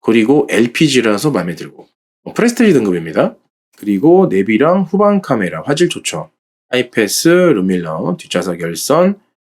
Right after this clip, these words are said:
이렇게 되어 있어요. 이 차도 같이 추천드리고 싶습니다. 보시면 열선과 통풍, 통풍 운전석만 있어요. 이렇게 되어 있어요. 프레스티지 등급이라서 그래도 쓸만해요.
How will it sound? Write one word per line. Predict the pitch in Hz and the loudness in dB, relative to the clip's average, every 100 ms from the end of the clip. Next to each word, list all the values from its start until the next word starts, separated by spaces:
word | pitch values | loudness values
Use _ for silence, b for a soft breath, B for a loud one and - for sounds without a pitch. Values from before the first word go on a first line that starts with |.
| - | -4
이렇게 | 160 160 | -2 0
되어 | 190 107 117 | -2 0 0
있어요. | - 90 78 90 - _ _ _ _ _ _ | -2 -6 -6 -10 -14 _ _ _ _ _ _
이 | - | -6
차도 | - 190 151 | 0 2 2
같이 | - 95 143 | 0 -4 -6
추천드리고 | - - 113 90 87 | -4 -4 -4 -4 -6
싶습니다. | - - 107 85 78 - _ _ _ | -6 -4 -4 -4 -8 -10 _ _ _
보시면 | - 135 135 | -4 2 2
열선과 | 95 110 - 151 143 139 139 | 2 2 2 2 2 0 0
통풍, | 220 214 - 175 | 0 0 -4 -4
통풍 | 156 160 - | -4 -2 0
운전석만 | - 127 135 - 98 | 2 2 2 0 -2
있어요. | 85 - 87 185 - _ _ _ _ _ | -4 -4 -2 -2 -4 _ _ _ _ _
이렇게 | 92 85 135 | -8 -2 0
되어 | 135 98 | 0 -2
있어요. | 82 - 78 80 147 _ _ _ - | -2 -6 -6 -8 -10 _ _ _ -2
프레스티지 | 208 226 - 196 | -2 -2 -2 0
등급이라서 | 143 117 101 90 85 143 107 | 2 2 0 -2 0 0 -2
그래도 | - 87 | -6 -8
쓸만해요. | 78 190 165 127 117 95 | 0 2 2 2 0 -2